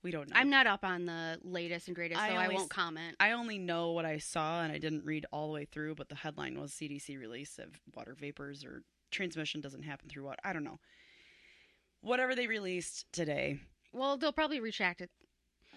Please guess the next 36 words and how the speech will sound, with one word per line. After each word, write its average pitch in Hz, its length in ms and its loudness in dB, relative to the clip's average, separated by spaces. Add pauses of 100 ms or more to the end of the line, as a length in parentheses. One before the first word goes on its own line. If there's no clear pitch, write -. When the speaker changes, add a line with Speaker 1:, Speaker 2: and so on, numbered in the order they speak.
Speaker 2:
I 269 60 -2
Speaker 1:
Right. 302 140 8
Speaker 2:
mean, 320 140 8
this 320 140 2
is 294 100 -4
coming 269 280 2
out, 226 220 6
like, 202 180 4
a 196 80 0
week 180 200 -2
from 202 140 -4
now, 190 160 -2
so 180 280 -8
it 175 120 -6
might 180 160 -2
not 175 160 -6
even 175 240 -6
be 165 420 -8
Speaker 1:
A 180 40 0
hundred 180 200 -4
percent. 180 200 2
Speaker 2:
accurate 175 340 -2
by 175 120 -6
then. 175 240 -4
Speaker 1:
Yeah. 180 220 0 (500)
Speaker 2:
Um, 208 680 8 (1600)
but 285 160 8
anyway, 214 560 6
and 349 160 10
I 339 100 10
was 339 120 4
also 359 240 4
a 339 140 2
little 285 200 2
bored, 180 460 -2
too. 196 400 -6